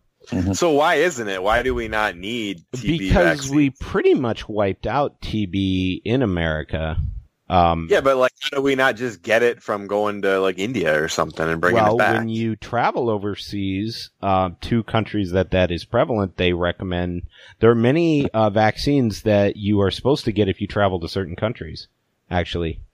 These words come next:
Speaker 3: But they don't make them widely available here because they don't, it's not really an issue.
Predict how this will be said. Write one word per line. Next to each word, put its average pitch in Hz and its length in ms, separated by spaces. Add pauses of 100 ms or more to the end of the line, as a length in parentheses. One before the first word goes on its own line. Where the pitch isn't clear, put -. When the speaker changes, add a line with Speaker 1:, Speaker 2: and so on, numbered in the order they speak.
(340)
Speaker 3:
But - 160
they 110 120
don't 104 380
make 101 360
them 92 460
widely 95 380
available 85 440
here 113 280
because 90 800
they 87 160
don't, 85 480 (140)
it's - 420
not 92 240
really 87 240
an 82 80
issue. 90 380